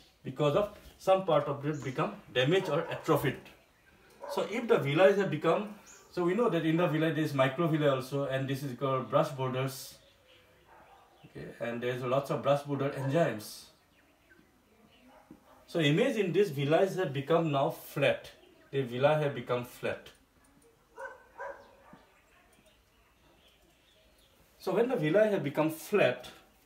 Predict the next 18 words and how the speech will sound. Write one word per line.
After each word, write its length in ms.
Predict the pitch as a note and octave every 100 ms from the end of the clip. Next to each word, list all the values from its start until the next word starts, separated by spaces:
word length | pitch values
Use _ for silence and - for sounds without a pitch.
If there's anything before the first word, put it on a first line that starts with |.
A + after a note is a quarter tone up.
| _ _
or 160 | C#3 C3+
because 340 | C3+ D3 E3+
of 140 | D3+ -
atrophy, 520 | C3+ - F#3+ C#3+ C3+
because 360 | C3+ C3 D3 C3+
the 140 | D3
villi, 300 | C3+ C#3 C#3+
substantial 640 | C3+ D#3 - G#3 G#3 A#3 G3 F#3
amount 380 | B2 C#3+ G3 F#3
of, 180 | D3+ - - - - _
lots 320 | G#2+ - -
of 100 | F3+
amount 340 | C#3+ D3+ F3 D#3+
of 180 | C#3 A2+
villi 280 | B2 D3+
has 140 | C#3 B2
been 220 | C#3 D3
lost. 380 | F3+ - -